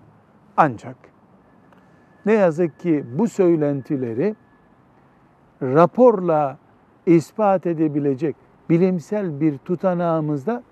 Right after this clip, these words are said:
yoktur şu ana kadar. Çocukların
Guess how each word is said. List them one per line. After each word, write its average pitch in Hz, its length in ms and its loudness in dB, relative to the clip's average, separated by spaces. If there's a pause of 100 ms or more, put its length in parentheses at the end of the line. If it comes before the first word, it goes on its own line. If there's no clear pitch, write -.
(200)
yoktur 185 480 4
şu 131 220 -4
ana 117 280 -6
kadar. 98 360 -10 (800)
Çocukların 214 760 2